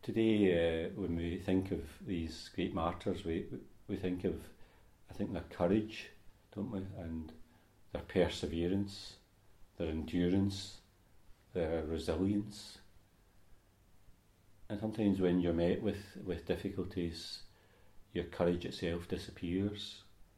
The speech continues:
and your resilience itself, which you thought you had, uh, doesn't really exist. Um,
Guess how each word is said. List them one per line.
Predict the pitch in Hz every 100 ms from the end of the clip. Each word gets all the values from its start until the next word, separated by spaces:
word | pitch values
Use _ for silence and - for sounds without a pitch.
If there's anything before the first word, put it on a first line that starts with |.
| - - - -
and | 87 82 80
your | 85 82
resilience | 80 85 90 101 101 -
itself, | - 92 87 85
which | - -
you | 92
thought | - 87
you | 95
had, | 85 80 92 104 - - - - - - - -
uh, | 101 85 82 - - - - - _ -
doesn't | 90 -
really | 85 82
exist. | 76 85 92 - - - - - - - - _ - - -
Um, | 104 90 85 85 85